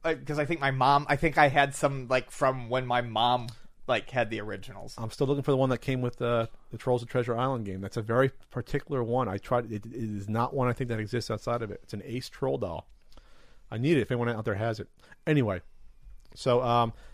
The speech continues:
Speaker 2: that's it for our Patreon poll topic, where, uh, viewers like you can support us at, at patreon dot com slash C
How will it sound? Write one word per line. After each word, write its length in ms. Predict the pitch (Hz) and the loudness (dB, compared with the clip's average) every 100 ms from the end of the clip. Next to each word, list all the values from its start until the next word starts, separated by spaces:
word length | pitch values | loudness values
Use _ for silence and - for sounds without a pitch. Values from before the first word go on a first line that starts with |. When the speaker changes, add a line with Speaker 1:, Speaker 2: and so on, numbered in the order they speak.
| - | 6
Speaker 2:
that's 260 | 175 214 | 6 8
it 140 | 240 208 | 6 8
for 160 | 202 | 8
our 80 | 190 | 8
Patreon 580 | 180 196 - 190 190 165 | 8 6 6 4 4 4
poll 360 | 160 190 233 | 4 6 4
topic, 480 | - 107 87 - 95 - - | 0 -2 -2 -4 -6 -8 -6
where, 440 | 113 98 95 - | -4 -2 -4 -6
uh, 280 | - 104 101 - | -6 -6 -6 -8
viewers 440 | 131 143 196 185 175 | 0 6 8 8 6
like 200 | 175 147 | 2 0
you 200 | 190 180 | -4 -2
can 180 | 113 | -4
support 460 | 101 113 - 175 123 | -4 -8 -4 -2 -2
us 200 | - - - | -6 -12 -12
at, 180 | 95 - - - - - | -12 -14 -16 -16 -16 -14
at 160 | 101 - - | -14 -14 -12
patreon 560 | - 104 - 104 101 98 | -10 -10 -8 -8 -6 -8
dot 200 | 98 - | -10 -10
com 360 | 110 117 85 - - - | -8 -8 -8 -12 -16 -18
slash 580 | - - 95 82 90 - - | -10 -6 -4 -4 -6 -10 -12
C 300 | - - 101 | -10 -8 -6